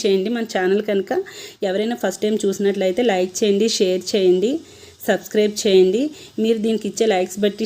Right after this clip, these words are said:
షేర్స్ బట్టి, వ్యూస్ బట్టి నెక్స్ట్ ఒక మంచి హోమ్ రెమెడీ చెప్తానండి. దేనికంటే చుండు సమస్య బాధపడుతున్న వాళ్ళకి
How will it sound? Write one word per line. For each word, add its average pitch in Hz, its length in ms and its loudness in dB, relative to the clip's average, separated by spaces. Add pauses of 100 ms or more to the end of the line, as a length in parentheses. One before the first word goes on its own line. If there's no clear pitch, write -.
షేర్స్ 196 340 2
బట్టి, 208 280 0
వ్యూస్ 190 300 2
బట్టి 202 280 0
నెక్స్ట్ 196 300 0
ఒక 214 200 0
మంచి 214 360 2 (100)
హోమ్ 208 280 2
రెమెడీ 208 300 2
చెప్తానండి. 190 640 -2 (680)
దేనికంటే 214 680 2 (420)
చుండు 208 320 2
సమస్య 220 320 -2 (100)
బాధపడుతున్న 202 640 0
వాళ్ళకి 196 260 -2